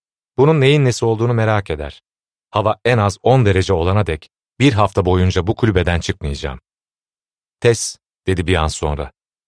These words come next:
"sence de kahve yeterince kaynamadı mı?" Kadının adını duyunca John Messner bir anda dikkat kesildi. Yüzünden karanlık bir ifade geçerken hemen ona baktı. Derinlere gömülmüş bir hüznün hayaleti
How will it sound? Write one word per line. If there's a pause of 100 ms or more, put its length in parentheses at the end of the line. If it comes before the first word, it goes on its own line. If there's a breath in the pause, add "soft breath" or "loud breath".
(100)
"sence
de
kahve
yeterince
kaynamadı
mı?" (960)
Kadının
adını
duyunca (220)
John
Messner
bir
anda
dikkat
kesildi. (920)
Yüzünden
karanlık
bir
ifade
geçerken (220)
hemen
ona
baktı. (880)
Derinlere
gömülmüş
bir
hüznün
hayaleti